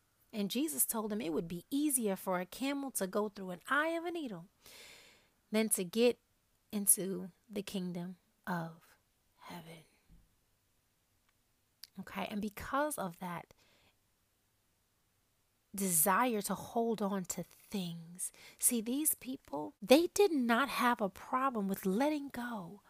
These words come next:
of property. They didn't have a problem with letting go of their things to share with the people around them. Why?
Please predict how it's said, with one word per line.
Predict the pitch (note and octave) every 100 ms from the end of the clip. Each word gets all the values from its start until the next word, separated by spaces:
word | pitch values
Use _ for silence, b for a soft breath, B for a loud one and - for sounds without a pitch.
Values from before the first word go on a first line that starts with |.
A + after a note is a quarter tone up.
| b b _
of | G3+ F#3+ -
property. | - - - A#3+ A3 - G3 - F#3 D#3 _ _ _ _ _ _ _ _ _ _ _ _ _ _ B B B F#3
They | C4+
didn't | E4+ E4 D4
have | B3+
a | G3+
problem | - C4+ C4+ B3+
with | G3 -
letting | G3 C4 B3+
go | A3+ A3+ G#3 -
of | F#3+
their | F#3+ F#3+
things | F3 - - - C#4 B3 F3+ E3 D#3+ G3 - - - _ b b b b b
to | - A#3+
share | - - D4+ D4 A3 G3+
with | G#3 -
the |
people | G#3 C#4 C4 A#3
around | G#3+ G#3+ B3 C#4+
them. | B3 G3 E3+ E3+ b b b -
Why? | F3 F3 F#3+ A3 C4 C#4 C#4 -